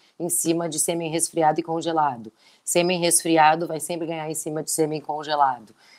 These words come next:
né? E o sêmen congelado, ele já passou por todo um processo de congelamento, ele tende a ser o menos, ahn, a, a menor,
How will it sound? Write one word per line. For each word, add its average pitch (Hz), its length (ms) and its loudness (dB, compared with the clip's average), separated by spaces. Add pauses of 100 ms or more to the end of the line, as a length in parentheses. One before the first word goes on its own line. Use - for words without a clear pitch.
(420)
né? 156 220 6
E 160 80 10
o 165 40 8
sêmen 170 300 4
congelado, 170 840 4
ele 180 360 -2
já 180 100 0
passou 180 260 -6
por 185 140 -10
todo 202 340 4
um 190 60 -4
processo 156 500 -4
de 147 120 -20
congelamento, 151 580 -12
ele 175 160 -10
tende 175 580 -4
a 156 140 6
ser 165 220 0
o 165 80 2
menos, 160 640 -8 (520)
ahn, 135 460 -6 (460)
a, 151 260 6
a 139 40 6
menor, 147 520 2